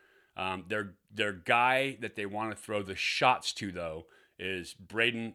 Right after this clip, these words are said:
Lenzy, L E N Z Y, number zero. Can't miss him. He can flat out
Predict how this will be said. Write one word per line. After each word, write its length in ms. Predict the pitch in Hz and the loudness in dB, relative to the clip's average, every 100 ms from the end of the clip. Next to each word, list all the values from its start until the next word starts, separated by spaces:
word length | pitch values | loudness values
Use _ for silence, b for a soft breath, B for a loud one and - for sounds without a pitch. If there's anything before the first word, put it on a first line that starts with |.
| 90 | -10
Lenzy, 580 | 87 101 107 90 87 80 | -4 -2 -2 -4 -8 -4
L 200 | 92 98 | -4 -2
E 100 | 95 | -2
N 140 | 95 | -4
Z 160 | 87 95 | -6 -8
Y, 460 | 90 92 82 80 - | -2 -2 -2 -6 -10
number 460 | 95 104 95 90 | -8 -6 -6 -8
zero. 480 | 87 90 110 90 76 | -6 -4 -2 -4 -6
Can't 240 | - 117 98 | -4 -4 -2
miss 180 | 101 101 | -6 -6
him. 160 | 92 - b b b | -8 -12 b b b
He 160 | - 120 | -8 -8
can 260 | 113 92 - | -6 -10 -12
flat 560 | - 104 107 107 - - _ _ _ _ | -14 -2 0 -2 -6 -20 _ _ _ _
out 380 | 98 87 85 - | 0 0 0 -10